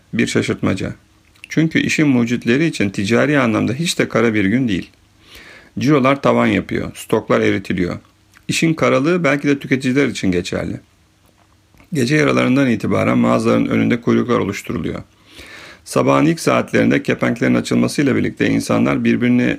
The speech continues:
adeta ezerek mallara hücum ediyor. Sanırsınız her şey bedava da kapanın elinde kalacak. İşin ucunda belki de yüzde ellilik bir indirim var, o kadar. Son yıllarda perakendeciler özellikle Y kuşağını oluşturan gençlerin,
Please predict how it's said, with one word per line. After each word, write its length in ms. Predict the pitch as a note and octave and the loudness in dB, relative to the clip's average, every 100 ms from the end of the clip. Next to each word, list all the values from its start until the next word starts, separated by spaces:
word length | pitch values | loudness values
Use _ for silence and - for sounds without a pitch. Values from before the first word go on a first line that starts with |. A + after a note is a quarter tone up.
| - | -2
adeta 460 | C3 B2 A#2 A2+ | -2 -2 0 0
ezerek 380 | G#2+ B2 B2 B2+ | 0 0 0 0
mallara 380 | A#2+ A#2 A#2+ B2 | 0 2 2 0
hücum 300 | A#2 B2 G#2 | 0 0 0
ediyor. 260 | F#2 F2 E2 _ _ _ - - - - | -2 -8 -12 _ _ _ -20 -20 -20 -10
Sanırsınız 600 | - C3+ F#3 F#3+ D#3 D#3 | -2 0 2 0 0 0
her 120 | D3 | 0
şey 260 | C#3+ C#3 B2 | 0 0 0
bedava 400 | C3+ C3+ D3 F3 | 0 2 2 0
da 140 | A#2 | 0
kapanın 360 | B2+ B2+ C3+ C3 | -2 0 0 2
elinde 300 | B2+ B2+ B2 | 2 2 0
kalacak. 500 | G2 F2+ F#2 F2+ - _ _ - | -2 -2 -6 -8 -12 _ _ -6
İşin 220 | - F3+ | -2 0
ucunda 380 | D3 C#3+ D3 C3+ | 2 2 0 0
belki 280 | D#3 D#3 | -2 -2
de 60 | C3 | 0
yüzde 340 | B2+ B2+ D3 | 0 0 2
ellilik 320 | C#3+ B2+ C#3 B2+ | 0 0 -2 0
bir 100 | B2 | 2
indirim 380 | B2+ B2 A#2 | 2 2 0
var, 140 | F#2+ F#2 - | -2 -4 -4
o 100 | - | -2
kadar. 340 | A2+ G2 - _ _ _ _ _ _ _ _ - - - - | -2 -2 -8 _ _ _ _ _ _ _ _ -20 -20 -20 -20
Son 240 | - C3+ | -2 0
yıllarda 460 | G3 F#3 C3+ A2 - | 2 2 2 0 0
perakendeciler 760 | A#2+ A#2+ A#2 B2 B2 A#2+ C3 | 0 0 0 0 0 0 0
özellikle 460 | B2+ A2+ C3+ D#3+ C3+ | 0 2 0 0 0
Y 260 | A#2 D3 | 2 2
kuşağını 400 | - E3 A#2+ A2+ | 0 -2 0 0
oluşturan 500 | G#2+ G#2+ - G#2 G#2 | 0 -2 -2 -2 0
gençlerin, 540 | G2 G2+ - G2 F#2 | 0 -2 -2 -2 -2